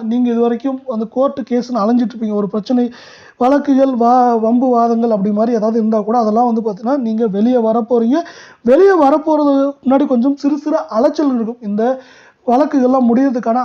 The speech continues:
அலைச்சல்கள் இருந்தாலும் அந்த வழக்குகள்ல இருந்து நீங்க விடுபட்டு வெளியே வரக்கூடிய காலம் நேரம் வந்து சிறப்பா இருக்கு. அதனால வந்து எல்லா வகையான வே-, இதுல இருந்தும் வந்து நீங்க வெளிப்பட்-, வெளியே வந்து சிறப்பான ஏற்றங்களை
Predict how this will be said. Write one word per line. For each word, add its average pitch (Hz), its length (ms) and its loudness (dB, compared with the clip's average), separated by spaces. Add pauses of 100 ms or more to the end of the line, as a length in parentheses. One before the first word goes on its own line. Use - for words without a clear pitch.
அலைச்சல்கள் 254 520 0
இருந்தாலும் 226 420 0
அந்த 202 220 -2
வழக்குகள்ல 233 500 -2
இருந்து 220 240 0
நீங்க 208 180 -2 (120)
விடுபட்டு 320 560 0 (480)
வெளியே 349 280 4 (120)
வரக்கூடிய 254 500 2 (200)
காலம் 262 320 2 (180)
நேரம் 214 280 -2 (160)
வந்து 214 240 0
சிறப்பா 214 400 0
இருக்கு. 214 200 0
அதனால 262 300 2
வந்து 240 160 -2 (480)
எல்லா 349 180 4 (140)
வகையான 269 380 2 (360)
வே-, 226 260 4
இதுல 247 140 2
இருந்தும் 240 240 2
வந்து 240 180 2
நீங்க 220 200 0
வெளிப்பட்-, 214 500 -2
வெளியே 254 280 2
வந்து 220 180 0 (420)
சிறப்பான 302 500 2 (120)
ஏற்றங்களை 214 440 -4